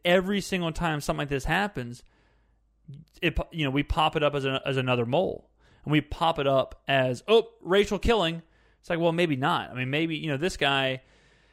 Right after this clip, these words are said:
and again, I'm not saying either, either way. We're just offering you an, a devil's advocate look at this thing. I'm not saying that either way is right. I'm just offering you all the facts.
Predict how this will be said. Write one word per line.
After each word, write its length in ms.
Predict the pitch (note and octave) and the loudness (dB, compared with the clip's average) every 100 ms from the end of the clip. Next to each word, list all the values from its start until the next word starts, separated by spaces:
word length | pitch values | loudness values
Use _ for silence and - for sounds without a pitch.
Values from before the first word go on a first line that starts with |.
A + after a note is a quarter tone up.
| _ - | _ -2
and 140 | C#3+ | 0
again, 300 | D#3 E3 G3 | 0 0 0
I'm 100 | - | 2
not 180 | F3+ A3 | 0 0
saying 320 | - F#3+ F3 | 0 -2 0
either, 240 | F3 F3+ - - | -2 -2 -4 -4
either 220 | E3 D3+ | 2 2
way. 180 | C#3 D3 | 4 2
We're 140 | C3 | 2
just 140 | F3+ F3+ | -2 0
offering 400 | D#3+ D#3+ E3+ D3+ | 2 2 -2 -4
you 180 | D3 C3+ | -2 -2
an, 240 | B2 B2 C#3+ | -4 -10 -10
a 40 | |
devil's 320 | B2 C#3+ D#3+ | -2 0 0
advocate 400 | C#3 C#3 C3+ C3 | 0 0 0 -4
look 200 | B2 G3 | -2 -2
at 80 | F3+ | -4
this 160 | B2 - | -12 -14
thing. 280 | G2 C#2 - _ _ _ _ _ - | -16 -16 -20 _ _ _ _ _ -6
I'm 100 | E3+ | 0
not 160 | B3 | 0
saying 300 | - E3 F3+ | 0 0 0
that 120 | C#3 - | -2 -4
either 240 | D3 C#3+ | 0 2
way 140 | C3 | 0
is 120 | A#2 A#2+ | -2 -6
right. 160 | A#2+ | -6
I'm 60 | C3+ | -4
just 120 | D#3+ | -2
offering 280 | D3 D#3 D#3 | 0 0 0
you 100 | C3+ | 0
all 60 | |
the 80 | B2 | -2
facts. 540 | - A2+ - _ - | -6 -10 -12 _ -20